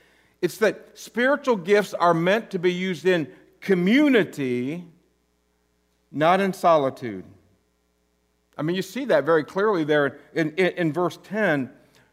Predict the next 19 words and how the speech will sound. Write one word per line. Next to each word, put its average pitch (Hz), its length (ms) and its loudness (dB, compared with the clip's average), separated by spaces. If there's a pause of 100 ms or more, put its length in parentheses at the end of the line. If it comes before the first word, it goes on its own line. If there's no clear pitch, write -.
(140)
Using 285 420 0
your 254 100 -2
spiritual 226 460 -2
gift 214 280 0
is 170 140 -2
all 233 200 6
about 247 420 2
serving 214 800 2 (160)
others 208 800 4 (300)
so 233 220 2
that 214 120 6
we 220 200 -2
can 226 280 0
live 220 200 6
in 226 140 2
harmony 226 720 4
with 202 280 -2
each 214 200 -12
other. 185 400 -6